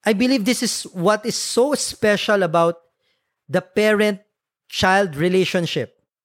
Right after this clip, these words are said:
You see, parents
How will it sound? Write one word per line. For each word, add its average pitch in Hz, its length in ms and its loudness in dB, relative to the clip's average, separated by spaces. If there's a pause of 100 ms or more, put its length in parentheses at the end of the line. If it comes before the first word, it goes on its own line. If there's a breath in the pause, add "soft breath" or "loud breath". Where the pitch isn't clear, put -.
(1500)
You 220 60 -6
see, 254 240 -2
parents 254 580 0